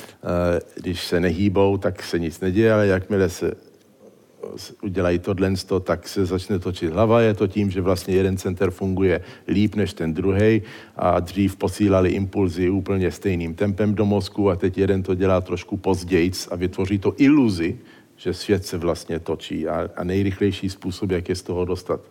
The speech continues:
ven, je to pro ně sice trošku nepříjemný, je pořád neustále s jejich hlavou dělat tohle a, a ten mozek pak vyhas-, eh, potlačí, eh, ten impuls toho nezdravého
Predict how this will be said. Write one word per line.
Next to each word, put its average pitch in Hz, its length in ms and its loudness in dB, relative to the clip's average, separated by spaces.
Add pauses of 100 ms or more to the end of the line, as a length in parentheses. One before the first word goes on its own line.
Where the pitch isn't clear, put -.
(240)
ven, 92 340 -2 (420)
je 85 120 -8
to 87 140 -8
pro 92 160 -2
ně 90 120 -2
sice 90 280 -10
trošku 90 340 -4
nepříjemný, 98 500 -2
je 90 120 0
pořád 90 340 -4
neustále 92 540 0
s 92 100 -8
jejich 92 240 0
hlavou 92 260 0
dělat 90 340 0
tohle 98 340 -2 (380)
a, 85 80 -8 (300)
a 85 40 -4
ten 87 200 -4
mozek 92 460 -2 (460)
pak 90 400 0 (340)
vyhas-, 92 540 0
eh, 87 600 -4 (140)
potlačí, 110 640 0
eh, - 1200 -4
ten 92 240 -2
impuls 92 520 -2
toho 95 320 2
nezdravého 90 800 0